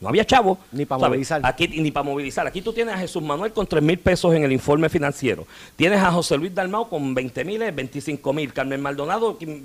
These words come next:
Speaker 1: negativo diez,
Speaker 2: El
Speaker 1: algo así.
Speaker 2: partido con
Speaker 1: Tenía el
Speaker 2: doscientos cuarenta y cuatro.
Speaker 1: partido con doscientos cuarenta. ¿Cómo iban a costear eso? Segundo, eh, lo otro que tú planteas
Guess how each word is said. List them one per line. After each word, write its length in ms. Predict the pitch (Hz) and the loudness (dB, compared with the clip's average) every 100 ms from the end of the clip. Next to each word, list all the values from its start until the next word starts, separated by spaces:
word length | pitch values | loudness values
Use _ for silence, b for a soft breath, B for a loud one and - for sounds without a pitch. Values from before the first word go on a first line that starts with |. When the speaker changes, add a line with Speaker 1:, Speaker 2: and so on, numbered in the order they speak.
| 131 143 | -14 -8
Speaker 1:
negativo 640 | 143 135 185 208 190 170 | -4 -4 -4 -4 -4 -4
diez, 220 | 185 175 | -4 -2
Speaker 2:
El 40 | |
Speaker 1:
algo 220 | 147 165 170 | -2 -2 -2
así. 100 | 147 | 0
Speaker 2:
partido 300 | 196 220 185 | 0 0 -2
con 80 | |
Speaker 1:
Tenía 0 | |
el 60 | 170 | -2
Speaker 2:
doscientos 360 | 156 196 160 180 | -2 2 2 4
cuarenta 260 | 185 180 | 4 2
y 40 | 151 | 2
cuatro. 120 | 135 | 4
Speaker 1:
partido 220 | 208 226 | 6 6
con 120 | 214 | 4
doscientos 300 | 180 220 214 208 | 2 2 2 0
cuarenta. 280 | 160 147 | 0 0
¿Cómo 200 | 127 202 | 0 0
iban 180 | 220 220 | 2 2
a 80 | 208 | 2
costear 380 | 202 190 190 143 | -2 0 0 0
eso? 180 | 120 117 | -2 -6
Segundo, 540 | 156 156 208 143 120 | -4 -2 -2 -2 -2
eh, 80 | 131 | 4
lo 100 | 120 | 6
otro 300 | 117 170 233 | 8 6 4
que 100 | 220 | 0
tú 120 | 196 | 0
planteas 500 | 185 156 - 233 - | -4 -6 -6 -8 -10